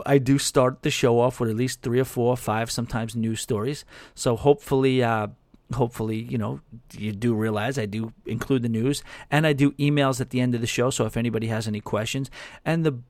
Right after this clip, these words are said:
the brunt of the show is just me trying to give information. Yes, I know I'm quirky. I know I'm out of my mind sometimes. I know I do, like, wacky,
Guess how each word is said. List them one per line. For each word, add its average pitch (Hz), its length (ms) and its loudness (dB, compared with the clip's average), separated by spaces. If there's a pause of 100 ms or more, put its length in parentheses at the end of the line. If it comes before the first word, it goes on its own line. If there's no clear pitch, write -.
the 139 80 4
brunt 165 320 2
of 151 120 -2
the 131 60 -2
show 160 320 2
is 143 100 0
just 123 180 -4
me 131 160 0
trying 127 220 -2
to 123 60 -2
give 123 200 0
information. 120 500 -2
Yes, 127 220 -2
I 110 60 -2
know 123 180 2
I'm 117 100 -2
quirky. 127 480 -2 (260)
I 113 80 0
know 117 180 4
I'm 117 100 0
out 117 120 0
of 113 60 0
my 113 120 -2
mind 120 300 -2
sometimes. 139 500 -4
I 110 80 -4
know 110 220 -2
I 110 80 -2
do, 110 240 -4
like, 104 260 -6
wacky, 110 540 -4